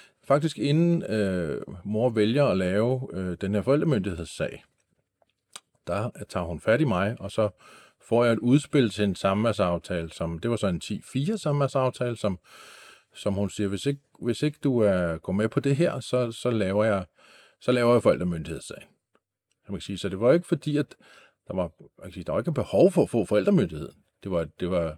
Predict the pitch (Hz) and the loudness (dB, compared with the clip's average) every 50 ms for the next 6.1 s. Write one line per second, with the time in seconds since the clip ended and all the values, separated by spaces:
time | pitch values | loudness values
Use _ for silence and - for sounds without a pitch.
0 | _ _ - - - _ - - - 85 - - - 117 110 113 98 90 85 80 | _ _ -20 -20 -20 _ -18 -8 2 4 6 8 8 8 6 4 0 0 0 -2
1 | 76 76 73 73 - - - - - 151 160 160 156 - - 98 76 - 143 - | -2 -2 -4 -8 -10 -10 -10 -6 -4 -2 -2 -2 -4 -4 -4 -4 -4 -6 -8 -12
2 | _ - - - 127 123 - - 165 143 127 117 101 101 95 95 92 80 - 95 | _ -10 -4 -2 -2 -2 0 0 2 2 4 4 2 2 0 0 -2 -2 -2 -2
3 | 107 117 - _ _ - - 57 80 90 92 85 - _ _ - 117 - _ - | -2 -4 -6 _ _ -16 -10 -8 -8 -8 -8 -10 -14 _ _ -20 -20 -20 _ -14
4 | - - - 98 - - 135 - 131 110 120 107 - 120 117 92 98 92 101 101 | -14 -14 -14 -10 -6 -6 -4 -4 -4 -4 -4 -2 -2 -2 -2 -2 -2 -2 -2 -2
5 | 95 - - - - - 92 - - - - 85 92 98 95 104 98 85 - 101 | -4 -4 -8 -8 -6 -4 -4 -4 -4 -8 -10 -8 -8 -4 -2 -2 -2 0 0 -2
6 | 110 123 | -2 -2